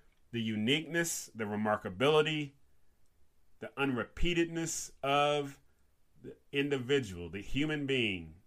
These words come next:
who is absolute dignity and worth. Hmm.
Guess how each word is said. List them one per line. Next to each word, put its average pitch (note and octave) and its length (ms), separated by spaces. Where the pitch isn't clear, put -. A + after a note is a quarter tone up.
who A#2+ 100
is G#2 200
absolute B2+ 640
dignity A2 600
and G2+ 340
worth. G#2 380
Hmm. G2 120